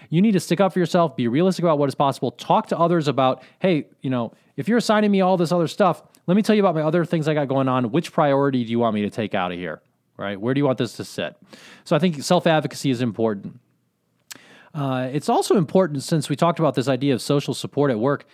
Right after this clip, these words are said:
you know, develop those networks of social support at work and, and even beyond work. Uh, having friends, uh, around you, having, or even if they're not friends, so to speak, people who understand what's going on with you, that you can talk to about stuff,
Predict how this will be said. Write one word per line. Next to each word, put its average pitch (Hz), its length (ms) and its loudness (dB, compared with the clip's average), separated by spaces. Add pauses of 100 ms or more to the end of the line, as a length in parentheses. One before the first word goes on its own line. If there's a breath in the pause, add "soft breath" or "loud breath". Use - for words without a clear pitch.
(200 soft breath)
you 143 80 -6
know, 135 80 0
develop 120 540 0
those 151 200 0
networks 117 480 -2
of 110 120 -4
social 107 300 -4
support 95 440 -6
at 95 140 -8
work 104 280 -6
and, 107 220 -6
and 110 240 -6
even 110 200 -4
beyond 95 340 -6
work. 80 260 -12 (380 soft breath)
Uh, 98 180 -10
having 185 540 0
friends, 151 800 -4 (120)
uh, 110 400 -6
around 117 460 -4
you, 180 280 -2
having, 143 240 -2
or 143 140 -2
even 247 280 0
if 359 80 -2
they're 208 100 2
not 160 240 2
friends, 131 560 -2
so 110 160 -2
to 120 80 -6
speak, - 300 -8 (240 soft breath)
people 247 260 2
who 180 360 2
understand 131 580 -2
what's 120 160 -4
going 117 240 -2
on 107 180 -4
with 110 160 -8
you, 113 140 -2
that 107 100 -4
you 101 100 -6
can 90 140 -10
talk 123 260 -4
to 131 160 -4
about 110 240 -2
stuff, - 280 -6